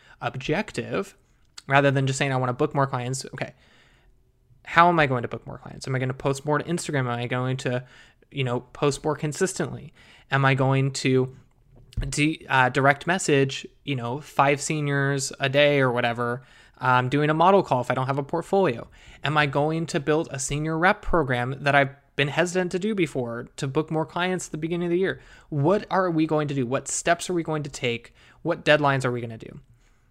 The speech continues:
Okay. And the reason that we need to commit to ourselves is because what happens if we continue to put other things ahead of ourselves in our business?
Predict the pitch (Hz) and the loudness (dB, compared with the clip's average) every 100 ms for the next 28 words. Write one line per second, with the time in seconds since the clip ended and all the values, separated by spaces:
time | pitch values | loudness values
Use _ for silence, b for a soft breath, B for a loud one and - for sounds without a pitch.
0 | _ _ _ - 131 131 b b b - | _ _ _ -6 -6 -10 b b b 0
1 | 147 147 - 160 156 147 180 226 247 226 | 2 2 -2 0 0 2 0 0 0 0
2 | 180 175 160 - - 139 127 - 120 - | 2 2 0 -4 -4 -4 -2 -4 -6 -8
3 | 113 127 143 139 151 156 - b b b | -10 -4 -4 -2 -2 -2 -4 b b b
4 | b _ _ _ _ 143 185 226 226 214 | b _ _ _ _ 2 2 4 2 4
5 | 147 131 175 - - _ _ _ _ _ | 2 0 -2 -8 -14 _ _ _ _ _
6 | _ _ _ _ _ _ _ _ _ _ | _ _ _ _ _ _ _ _ _ _
7 | _ _ - 139 156 151 139 147 139 - | _ _ -6 -6 -4 -6 -6 -8 -6 -6
8 | 175 180 180 - 143 156 143 139 135 123 | -4 -4 -6 -8 -4 -4 -2 -4 -4 -8
9 | 120 123 - - _ _ 131 - 139 127 | -8 -12 -14 -18 _ _ -8 -2 0 0
10 | 123 131 117 120 113 113 - - - - | -2 -4 -8 -10 -14 -14 -16 -16 -14 -16